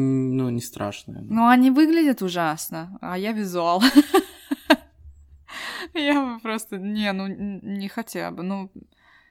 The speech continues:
Speaker 2: короче, я думаю,
Speaker 1: Окей,
Speaker 2: что я
Speaker 1: а
Speaker 2: бы
Speaker 1: с-,
Speaker 2: их боялась.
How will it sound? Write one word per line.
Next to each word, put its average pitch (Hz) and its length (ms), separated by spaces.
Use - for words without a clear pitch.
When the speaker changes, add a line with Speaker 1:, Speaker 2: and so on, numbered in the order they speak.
Speaker 2:
короче, 190 520
я 190 80
думаю, 196 240
Speaker 1:
Окей, - 160
Speaker 2:
что - 80
я - 80
Speaker 1:
а 196 40
Speaker 2:
бы - 100
Speaker 1:
с-, - 40
Speaker 2:
их - 120
боялась. 185 600